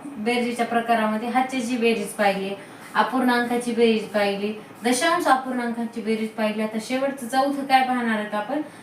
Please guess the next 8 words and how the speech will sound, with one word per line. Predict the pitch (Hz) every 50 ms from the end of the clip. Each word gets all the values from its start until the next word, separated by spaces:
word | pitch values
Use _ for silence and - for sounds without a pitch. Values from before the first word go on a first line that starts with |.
| - - -
मिश्र | 262 294 302 - 403 330
अपूर्णांकांची | 247 233 - 226 214 208 208 196 202 196 202 214 208 - - 285
बेरीज. | 269 294 277 220 185 180 175 - - - - - - - - - - - - - - - - - - - - 220 214 -
तर | 226 220 202
बघा, | 202 208 185 220 262 302 311 320 - - - - - - - - - - -
तीन, | 294 302 311 320 359 427 453 - - - - - - - - - - - - - - - - - -
अ, | 214 226 220 220 214 214 220 220 214 190 185 - - - - - - - - - - - - - -
तीन | 277 285 302 339 359 370 359 359 349 339 330